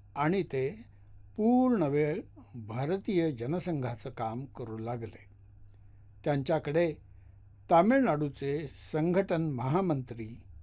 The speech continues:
अशी जबाबदारी देण्यात आली. एकोणीसशे पंच्याहत्तरमध्ये आणीबाणी आल्यावर त्यांनी त्याविरुद्ध झालेल्या संघर्षाची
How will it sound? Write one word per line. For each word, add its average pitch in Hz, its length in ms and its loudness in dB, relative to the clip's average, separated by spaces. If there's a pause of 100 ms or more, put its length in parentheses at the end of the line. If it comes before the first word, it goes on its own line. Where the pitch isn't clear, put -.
(440)
अशी 214 320 -2
जबाबदारी 123 840 -4
देण्यात 110 600 -8
आली. 117 220 -4 (1000)
एकोणीसशे 240 480 4
पंच्याहत्तरमध्ये 170 1160 4 (680)
आणीबाणी 170 540 6
आल्यावर 131 500 2 (800)
त्यांनी 175 560 4 (520)
त्याविरुद्ध 156 720 6
झालेल्या 139 600 0
संघर्षाची 127 920 0